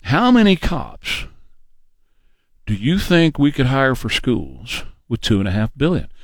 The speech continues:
Much less, much less the hundred and fifty billion he's already spent in Ukraine. When Chuck Schumer says it costs too much money to harden these schools, well, wait a minute.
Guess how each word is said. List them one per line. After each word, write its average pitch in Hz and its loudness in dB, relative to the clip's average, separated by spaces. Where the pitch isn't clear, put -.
Much 139 4
less, 190 2
much 113 0
less 160 0
the - 2
hundred 127 4
and 104 -2
fifty - 2
billion 98 2
he's 104 0
already 95 -2
spent 156 -2
in 92 -2
Ukraine. - -8
When 127 2
Chuck 185 4
Schumer 202 4
says 185 4
it 143 -8
costs 208 2
too 208 4
much 185 -2
money 208 2
to 135 2
harden 165 2
these 160 0
schools, 202 -2
well, 151 0
wait 214 -4
a 226 -2
minute. 71 -6